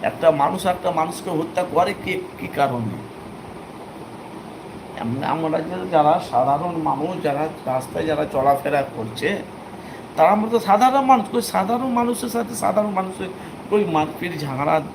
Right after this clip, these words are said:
ঝামেলা, অশান্তি হয় না? একমাত্র কি রাজনীতিতে হয়? কেন? এই যে রাজ্জাক খানকে যে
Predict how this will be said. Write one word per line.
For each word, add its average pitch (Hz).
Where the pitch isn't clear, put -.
ঝামেলা, 143
অশান্তি 151
হয় 131
না? 165
একমাত্র 165
কি 214
রাজনীতিতে 185
হয়? 262
কেন? 147
এই -
যে 160
রাজ্জাক 135
খানকে 185
যে 202